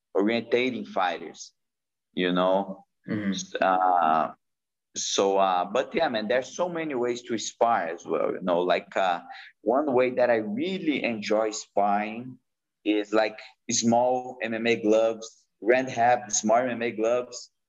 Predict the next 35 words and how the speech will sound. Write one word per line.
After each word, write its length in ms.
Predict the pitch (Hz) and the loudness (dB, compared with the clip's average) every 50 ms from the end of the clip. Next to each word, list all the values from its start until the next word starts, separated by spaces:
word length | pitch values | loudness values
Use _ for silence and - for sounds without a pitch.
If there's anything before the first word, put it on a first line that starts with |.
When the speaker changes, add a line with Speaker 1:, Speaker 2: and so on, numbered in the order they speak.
| _ _ _ _ _ _ _ _ _ _ _ _ - | _ _ _ _ _ _ _ _ _ _ _ _ -2
Speaker 1:
a 60 | 107 | 0
shirt 420 | 107 - - 143 147 143 139 - | 2 2 2 2 0 0 0 4
off, 220 | 131 131 131 135 139 _ _ _ _ _ _ _ _ _ - | 6 8 8 6 6 _ _ _ _ _ _ _ _ _ -2
and 640 | - 123 127 127 123 120 117 113 107 104 104 95 - - _ _ _ _ _ _ _ - - | -2 0 2 4 4 4 4 4 4 2 0 0 -4 -6 _ _ _ _ _ _ _ -2 4
fight 240 | 143 135 131 131 | 4 4 4 2
shorts, 420 | - - 123 98 90 - - - - - 131 | -4 -4 -4 -4 -4 -6 -10 -16 -16 -10 -4
just 560 | 120 - 156 180 175 175 180 170 - - - | -2 2 4 4 4 4 2 0 -4 -6 -2
the 140 | - 170 156 | 0 2 4
way 220 | 139 131 131 135 | 4 4 4 2
we 140 | 135 139 143 | 0 -2 -4
fight, 420 | 139 147 - - 107 98 - - - - - - _ _ _ - | -6 -4 0 2 2 2 0 -4 -10 -20 -20 -20 _ _ _ -4
right? 240 | - 78 85 87 - - - - - | 0 2 2 0 0 -6 -14 -6 2
But 220 | 92 101 104 101 | 2 4 4 4
we 100 | 131 139 | 0 -2
cannot 480 | - - - 147 123 113 113 135 127 - | 0 2 2 4 6 6 4 4 4 2
do 80 | 135 | -2
the 160 | 127 120 127 120 | 0 2 2 4
way 140 | 120 123 | 4 4
we 160 | 123 127 127 117 | 2 2 0 -2
fight, 380 | - - - 113 110 127 135 - - - | -4 0 2 2 2 2 0 -4 -4 0
otherwise 540 | - 113 113 117 117 110 107 113 117 - - - | 2 2 2 0 0 0 0 0 0 0 -2 -6
would 180 | 135 131 107 | -6 -6 -2
be 300 | 104 113 120 131 131 123 | -2 0 2 2 2 2
a 100 | 104 104 - - - | 2 0 -2 0 0
fight. 260 | 127 131 123 104 - - | 0 0 0 -2 -6 -4
Like, 220 | 98 98 98 - - - _ _ _ _ _ - | -4 -4 -4 -4 -10 -20 _ _ _ _ _ 2
we, 100 | 98 104 | 2 4
I, 160 | - 104 113 - - | 4 4 0 0 0
we 140 | - 120 120 | 2 2 2
cannot 420 | 120 139 131 123 131 143 143 120 | 2 0 2 2 2 2 2 0
throw 180 | 139 139 135 131 | 0 2 2 2
Speaker 2:
Mm-hmm. 80 | 127 - | 2 0
Speaker 1:
hard 160 | 127 135 - - - - | -2 -2 -4 -6 -8 -4
punches 440 | 123 131 143 - - - 123 113 110 | -2 -2 -2 0 0 -2 -2 0 0
and 480 | 120 117 113 113 113 107 107 101 101 | 0 0 0 0 -2 -4 -6 -8 -10